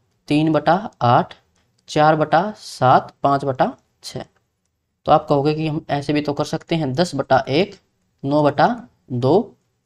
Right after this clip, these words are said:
आठ बटा तीन, सात बटा चार और छः बटा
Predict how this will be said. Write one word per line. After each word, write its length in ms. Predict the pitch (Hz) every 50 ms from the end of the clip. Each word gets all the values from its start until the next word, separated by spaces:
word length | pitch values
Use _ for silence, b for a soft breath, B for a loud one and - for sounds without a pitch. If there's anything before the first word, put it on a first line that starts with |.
| _ -
आठ 260 | 143 135 160 175 -
बटा 320 | 139 139 127 160 185 226 233 - _ _ _ _ _ _ _ -
तीन, 380 | 139 135 143 175 214 233 233 - _ _ _ _ _ _ -
सात 300 | - - 147 160 156 151
बटा 300 | 139 - 160 175 208 214 - _ _ _ _ _ -
चार 360 | - - 135 123 120 120 -
और 180 | - 123 123 123
छः 220 | - - 160 160
बटा 300 | 160 147 - - 175 202